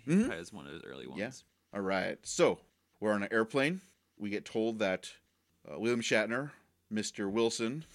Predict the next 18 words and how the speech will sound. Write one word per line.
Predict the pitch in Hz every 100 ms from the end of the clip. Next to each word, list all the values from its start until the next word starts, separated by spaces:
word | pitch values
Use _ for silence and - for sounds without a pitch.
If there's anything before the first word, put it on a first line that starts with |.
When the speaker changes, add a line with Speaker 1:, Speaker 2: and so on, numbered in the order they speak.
| - 120
Speaker 2:
<laughs> | _ _ -
just | 139 151
got | - 120 113
out | 107
of | 110 110
a | 120
sanitarium | - 123 135 175 208 117 78 92 _ - _
for | 113
six | - 113 -
months. | 104 87 - - - _ -
He | 117
had | 104
a |
nervous | 107 113 -
breakdown | 101 98 104 104
on | 110 110
another | 123 120 175 151
plane, | - 87 85 117